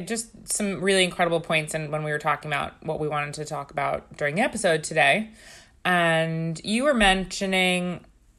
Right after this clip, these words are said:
to kind of start us off, why are the holidays important? And what do you think? What's your answer to that question? Why do you think the holidays are important to us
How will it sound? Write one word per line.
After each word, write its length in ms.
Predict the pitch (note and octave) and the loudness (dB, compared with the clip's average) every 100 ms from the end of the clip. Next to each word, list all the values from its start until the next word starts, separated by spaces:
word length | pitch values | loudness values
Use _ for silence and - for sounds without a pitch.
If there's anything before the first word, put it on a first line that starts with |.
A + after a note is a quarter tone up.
| - - | -20 -14
to 100 | - | -10
kind 220 | G#3+ D#4+ | 2 4
of 140 | D4+ F#3+ | 4 2
start 280 | - A3+ G3+ | 6 8 8
us 120 | F3+ | 6
off, 260 | A#3 G3+ F3 | 4 4 4
why 240 | F#3+ A3 | 4 6
are 160 | C#4+ D4+ | 4 2
the 80 | |
holidays 880 | B3+ G#3 G#3+ G#3+ G#3 G3+ G3 F3+ - _ _ _ _ _ _ | 2 2 4 4 2 2 0 -4 -8 _ _ _ _ _ _
important? 600 | F#3 F#3 - G#3+ B3 - - _ _ _ _ _ _ - - - - - - - | -4 -4 -2 -4 -4 -14 -14 _ _ _ _ _ _ -14 -14 -14 -20 -20 -20 -6
And 120 | F#3 | 0
what 80 | G#3 | 2
do 80 | A3 | 2
you 120 | C#4+ | 0
think? 320 | - - - | -2 -6 -2
What's 220 | F3+ F#3 | -2 0
your 100 | G#3 | 2
answer 300 | G#3 F3 - | 2 2 -2
to 140 | - - | -10 -8
that 200 | E2 - | -8 -4
question? 460 | - - - D#2+ | -6 -4 -8 -6
Why 140 | D#2+ F3 | 0 0
do 80 | G3+ | 0
you 80 | |
think 180 | E3+ D#3 | -4 -6
the 80 | E3 | -8
holidays 380 | D3 - - E2 | -8 -6 -8 -8
are 80 | E2 | -8
important 440 | - - - D#2+ | -8 -10 -10 -12
to 140 | - - | -10 -10
us 240 | D#3+ - | -10 -16